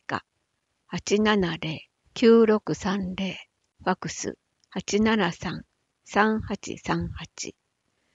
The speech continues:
自殺防止電話相談。二箇所であります。月曜日から金曜日、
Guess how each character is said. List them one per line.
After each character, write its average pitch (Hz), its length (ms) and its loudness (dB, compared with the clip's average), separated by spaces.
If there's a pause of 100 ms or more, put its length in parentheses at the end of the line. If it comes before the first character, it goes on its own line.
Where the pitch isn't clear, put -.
(220)
自 170 100 -8
殺 220 340 2
防 208 280 4
止 185 200 0
電 202 320 4
話 202 180 0
相 180 340 0
談。 - 180 -10 (640)
二 202 80 -2
箇 214 180 4
所 185 160 4
で 170 180 2
あ 151 60 -4
り 151 160 -6
ま 147 140 -10
す。 - 240 -18 (420)
月 190 380 0
曜 220 240 8
日 190 100 -2
か 208 140 -2
ら 190 160 0
金 190 380 0
曜 175 340 0
日、 - 180 -10